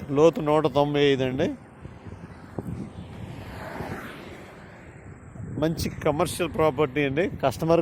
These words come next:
కొంచెం అవసరంలో ఉన్న బట్టి ఇలాంటి మంచి ప్రాపర్టీని అమ్ముతున్నారు. సెంటు లక్ష యాభై వేలు అండి. గవర్నమెంట్ వాల్యూ మూడు వేలు ఉంది. కన్-, ల్యాండ్ కూడా కన్వర్షన్ అయ్యి ఉంది.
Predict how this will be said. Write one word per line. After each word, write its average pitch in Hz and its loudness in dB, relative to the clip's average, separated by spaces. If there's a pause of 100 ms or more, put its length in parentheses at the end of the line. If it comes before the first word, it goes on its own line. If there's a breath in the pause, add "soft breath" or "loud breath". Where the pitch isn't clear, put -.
కొంచెం 151 2 (540)
అవసరంలో 156 0 (100)
ఉన్న 143 -2
బట్టి 151 4
ఇలాంటి 147 4
మంచి 147 2
ప్రాపర్టీని 143 6
అమ్ముతున్నారు. 135 2 (1700)
సెంటు 185 10 (340)
లక్ష 156 6
యాభై 165 12
వేలు 160 12
అండి. 160 6 (120)
గవర్నమెంట్ 170 10
వాల్యూ 170 10 (100)
మూడు 151 4
వేలు 156 10
ఉంది. 185 2 (100)
కన్-, 156 2
ల్యాండ్ 185 8
కూడా 190 6 (100)
కన్వర్షన్ 170 4
అయ్యి 156 6
ఉంది. 156 2